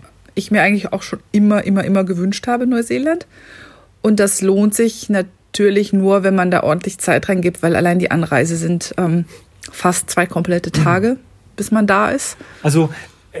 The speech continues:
Speaker 2: eigentlich nicht zwei komplette Tage, sondern von der Zeit her nur so sechzehn plus vier, zwanzig, zweiundzwanzig Stunden
Speaker 1: Ja.
Speaker 2: ungefähr in der Luft.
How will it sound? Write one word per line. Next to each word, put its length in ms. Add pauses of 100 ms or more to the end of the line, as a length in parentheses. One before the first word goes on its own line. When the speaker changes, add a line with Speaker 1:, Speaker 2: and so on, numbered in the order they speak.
(120)
Speaker 2:
eigentlich 300
nicht 260
zwei 220
komplette 540
Tage, 320
sondern 260
von 160
der 160
Zeit 420
her 140
nur 400
so 720 (260)
sechzehn 760
plus 1400 (140)
vier, 420
zwanzig, 500
zweiundzwanzig 540
Stunden 380
Speaker 1:
Ja. 120
Speaker 2:
ungefähr 220
in 80
der 80
Luft. 320